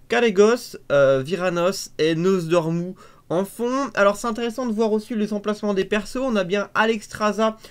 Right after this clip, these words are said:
tout devant, on rappelle que c'est la reine des dragons. On a bien Melisra et Tyrande, puisque Tyrande va avoir un lien avec l'Arbre Monde, puisque ça va être le nouveau foyer des Elfes de la Nuit.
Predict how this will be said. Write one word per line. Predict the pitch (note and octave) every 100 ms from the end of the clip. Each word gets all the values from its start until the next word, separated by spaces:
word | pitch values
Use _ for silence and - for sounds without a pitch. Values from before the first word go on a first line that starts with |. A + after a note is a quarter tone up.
| - -
tout | F#3+
devant, | F#3 G#3+ C4+
on |
rappelle | B3 F#3 G3+
que | G3
c'est | - E3+
la | D#3+
reine | - C3 B2 E3+ F#3
des | F3+
dragons. | E3+ F3 F3+ G#3+ B3+ - - C#3+ F#3+
On | G#3+
a | A3+
bien | G3+ A#3+ - E3
Melisra | G#3 B3 C4 - - A#3+ -
et | G3+
Tyrande, | - C4+ B3+ B3 G#3+
puisque | G3 E3+ F#3
Tyrande | - A3 G#3+ G#3 C#3+
va | E3
avoir | F3+ F3 E3
un | F3
lien | F3 G#3
avec | F3+ E3+
l'Arbre | E3 D#3+
Monde, | E3 F#3+
puisque | F3+ -
ça | C3+
va | C3
être |
le | C3
nouveau | C#3 G3+ G3+ G#3+
foyer | - F#3+ F#3+ G3 - - -
des | C#3 D3
Elfes | D3+ E3+
de | D#3
la | E3+
Nuit. | F#3+ A#3